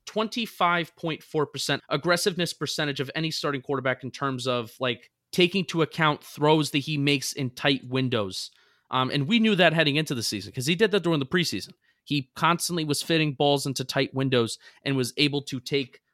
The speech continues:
those risks. Now, that is not to say that you want to be the most aggressive <laughs> quarterback in the N F L. You know, if there's a guy that's wide open, you know, you wanna,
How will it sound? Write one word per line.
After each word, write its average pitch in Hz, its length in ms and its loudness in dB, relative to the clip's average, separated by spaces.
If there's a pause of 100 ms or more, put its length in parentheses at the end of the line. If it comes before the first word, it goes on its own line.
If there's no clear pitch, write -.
(100)
those 123 680 -2 (280)
risks. 127 380 0
Now, 135 160 0
that 139 140 -2
is 143 160 -2
not 170 320 2
to 151 100 0
say - 480 0 (320)
that - 160 2
you 139 160 0
want 147 380 2
to 147 100 2
be 127 480 4 (220)
the 135 140 4
most 147 400 4
aggressive 143 460 2
<laughs> - 20 -8
quarterback - 580 6
in 165 100 2
the 143 120 2
N 135 80 4
F 127 160 -2
L. 107 200 4 (300)
You 160 100 2
know, 135 140 4 (140)
if 143 160 2
there's 202 200 4
a 190 60 4
guy 180 160 6
that's 143 320 0
wide 143 240 2
open, 147 300 2
you 123 80 -2
know, 120 40 -2
you 139 160 -2
wanna, 156 320 2